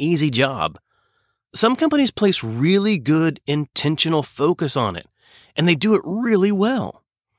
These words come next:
But a lot of companies have been able to simply get by just by placing the onus on their own people with the mindset of,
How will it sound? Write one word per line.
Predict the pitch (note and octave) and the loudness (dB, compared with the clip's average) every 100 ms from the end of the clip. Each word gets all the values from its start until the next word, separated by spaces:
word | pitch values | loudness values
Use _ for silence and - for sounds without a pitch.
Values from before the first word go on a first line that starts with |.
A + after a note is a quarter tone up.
| _ _ _ _ _ _ | _ _ _ _ _ _
But | - A2+ D3+ D#3+ | -16 -8 -4 -2
a | |
lot | D#3 C#3+ B2+ F#3+ D#4 | -2 0 0 2 2
of | C#4+ | 0
companies | - B2 A2+ B2 C3+ | -2 -4 -2 -2 -4
have | D3+ | -4
been | D#3+ E3 | -2 -2
able | D#3+ D3+ | -2 -2
to | D3 | 0
simply | - - D#3 - F3 D#3+ | 0 0 -2 -2 -2 0
get | D#3+ D3+ A#2+ | -2 -2 0
by | D3 C#3 G#2+ B2 - - _ - | 0 2 0 -2 -8 -20 _ -4
just | E3+ | -2
by | - F3+ F3+ | 0 0 0
placing | - D3+ E3 F#3 D#3 | 0 0 0 0 0
the | C#3+ - | -2 0
onus | D#3 G3 B2 C3 | 2 2 2 0
on | C#3+ D#3+ | 0 2
their | D#3 | 2
own | C3+ F#3+ F#3+ | 4 2 0
people | A2 G2+ G#2 G#2+ G2+ - | -4 -4 -4 -6 -12 -14
with | - | -6
the | A#2+ | -2
mindset | B2 C3 C#3 - C3 | 0 2 2 0 0
of, | B2 B2 | 2 0